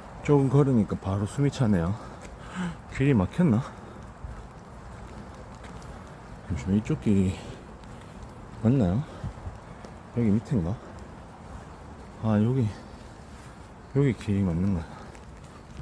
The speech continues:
한 바퀴 지금 경원고등학교라고 있는데, 거기 한 바퀴 쭉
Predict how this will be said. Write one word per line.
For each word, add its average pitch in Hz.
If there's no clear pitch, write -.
한 147
바퀴 170
지금 110
경원고등학교라고 98
있는데, 85
거기 113
한 120
바퀴 123
쭉 104